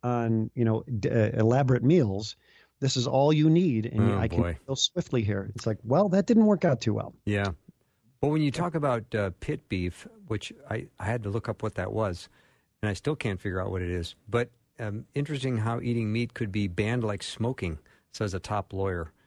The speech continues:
Speaker 2: in the U K.
Speaker 1: Really? For
Speaker 2: Yeah.
Speaker 1: your own good?
Speaker 2: Well, 'cause, you know, meat's destroying the planet. And we have to,
Speaker 1: Yeah.
Speaker 2: you know, do, we have to crimin-, criminalize any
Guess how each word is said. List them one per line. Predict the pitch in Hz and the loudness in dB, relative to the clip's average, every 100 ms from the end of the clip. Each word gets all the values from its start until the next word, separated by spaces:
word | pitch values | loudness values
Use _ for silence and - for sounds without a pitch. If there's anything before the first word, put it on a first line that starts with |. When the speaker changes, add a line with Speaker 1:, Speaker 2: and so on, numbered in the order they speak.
| _ _ | _ _
Speaker 2:
in | 95 | -4
the | |
U | 90 90 | -2 -4
K. | - 92 82 - _ _ _ _ _ _ _ _ _ _ _ _ _ _ _ _ _ _ - 247 _ | -4 -6 -6 -8 _ _ _ _ _ _ _ _ _ _ _ _ _ _ _ _ _ _ -20 -20 _
Speaker 1:
Really? | 131 113 185 247 135 | 0 4 6 6 4
For | 110 143 | 4 6
Speaker 2:
Yeah. | 131 | 6
Speaker 1:
your | |
own | 127 110 | 4 4
good? | 123 - | 2 2
Speaker 2:
Well, | 160 160 | 0 0
'cause, | 147 127 107 | -2 -6 -4
you | |
know, | 127 101 | -4 -2
meat's | 101 107 - - | -2 -4 -10 -12
destroying | - 101 107 98 | -10 -6 -4 -4
the | 82 | -4
planet. | - 107 90 82 - _ _ _ _ _ _ - - - - - 165 - | -6 -4 -4 -8 -16 _ _ _ _ _ _ -20 -20 -20 -20 -12 -10 -2
And | 160 | 4
we | |
have | 160 | 6
to, | 170 | 6
Speaker 1:
Yeah. | 170 175 175 175 | 6 6 6 4
Speaker 2:
you | |
know, | 123 90 - | 2 -2 -4
do, | 120 98 92 98 _ _ _ - - - | -2 -2 -4 -8 _ _ _ -20 -20 -6
we | 104 | -6
have | - | -4
to | |
crimin-, | - - 131 123 113 _ | -12 -6 -4 -4 -6 _
criminalize | - 139 104 90 90 85 | -4 -2 -2 -2 -4 -4
any | - 110 101 | -2 -2 -2